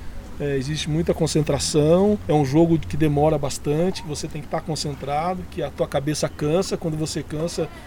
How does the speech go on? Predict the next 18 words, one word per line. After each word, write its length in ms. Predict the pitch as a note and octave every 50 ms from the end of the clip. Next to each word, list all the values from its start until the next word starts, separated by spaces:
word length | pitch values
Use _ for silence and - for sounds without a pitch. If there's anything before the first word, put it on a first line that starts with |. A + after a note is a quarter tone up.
| - -
te 120 | - -
comem 420 | - - D#3+ D#3+ E3 F3 F3 D#3+ D3+
ali 180 | C#3 C#3 D#3
um 80 | E3 E3
cavalo, 600 | D3+ - D3+ C3+ A#2+ C3+ D3+ F3 F#3+ G#3 G3 D#3+
um 180 | D3 C#3+ C3+ C3
bispo, 380 | B2 B2+ D3 E3+ F#3+ - - - D#3
uma 260 | C#3+ C#3 C#3 C#3+ C3
dama, 520 | A#2+ B2+ D#3 E3 F#3 G3+ F#3+ D#3+ D3 C#3
até 260 | C3 - - D3+ D#3+
às 120 | D#3+ C#3+ B2+
vezes, 360 | C3 C#3+ D#3 E3+ F3 E3+ F3+
e 40 | F#3
compromete 540 | F3 F#3+ F#3+ F3 F3+ E3 F3 F#3 F#3 - -
todo 140 | F#3 F#3
o 20 | A#3+
jogo. 240 | - A3 F3 C#3 B2 - - - - - -
Então, 1040 | - D#3 D3 - F3+ F3 F#3+ G3+ A3 A#3+ A#3+ A#3 A3 G3+ F#3+ F3 D#3+ D3 C#3 C3 B2+